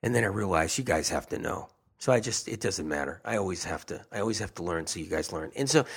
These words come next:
the bottom line is, is that we have toxins, we have sludge, we have toxins inside the liver that are from the eighteen hundreds.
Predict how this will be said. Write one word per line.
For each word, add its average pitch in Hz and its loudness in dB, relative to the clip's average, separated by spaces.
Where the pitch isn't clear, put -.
the 151 4
bottom 170 6
line 87 2
is, - 2
is 131 4
that 143 10
we 131 2
have 135 2
toxins, 117 2
we 107 6
have 95 0
sludge, 131 4
we 123 6
have 110 2
toxins 143 4
inside 135 4
the 117 4
liver 104 2
that 120 4
are 117 4
from 113 4
the 104 4
eighteen 98 0
hundreds. 78 -2